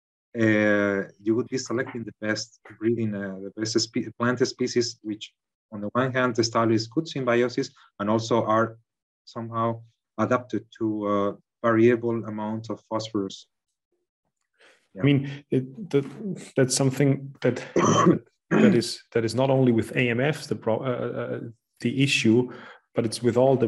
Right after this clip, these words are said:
Speaker 2: biology in the soil that, that farmers, uh, need to, uh, understand that it is a little bit like a weather forecast. As
Speaker 1: Yep.
Speaker 2: the, the far you want to, to, to predict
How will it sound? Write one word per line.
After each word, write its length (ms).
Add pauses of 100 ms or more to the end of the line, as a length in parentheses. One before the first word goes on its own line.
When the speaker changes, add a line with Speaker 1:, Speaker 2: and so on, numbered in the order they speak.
(160)
Speaker 2:
biology 400
in 80
the 60
soil 320
that, 160 (460)
that 120
farmers, 640 (340)
uh, 520
need 360
to, 260
uh, 320 (460)
understand 540
that 140 (520)
it 120
is 160
a 40
little 220
bit 120
like 240
a 60
weather 220
forecast. 800 (120)
As 220
Speaker 1:
Yep. 240
Speaker 2:
the, 100
the 140
far 360
you 160
want 280
to, 380
to, 480
to 320
predict 640